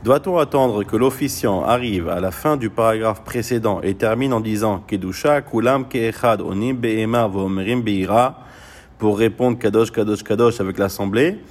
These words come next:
ou bien est-il permis d'avancer et de dire cette phrase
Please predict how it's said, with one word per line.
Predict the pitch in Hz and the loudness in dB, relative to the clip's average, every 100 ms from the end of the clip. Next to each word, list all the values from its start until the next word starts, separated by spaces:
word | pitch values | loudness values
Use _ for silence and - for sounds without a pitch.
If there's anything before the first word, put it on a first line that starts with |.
| - - - - | -20 -20 -20 -14
ou | - | -6
bien | 107 135 | 0 2
est-il | 131 131 135 | 2 0 0
permis | 147 147 131 | 2 2 2
d'avancer | 113 143 139 120 - 120 127 | 2 2 2 -2 -2 -2 0
et | 110 | 0
de | 107 | 0
dire | 107 151 | 0 -2
cette | - 120 | -2 -8
phrase | - - 113 123 127 | -4 2 4 2 -4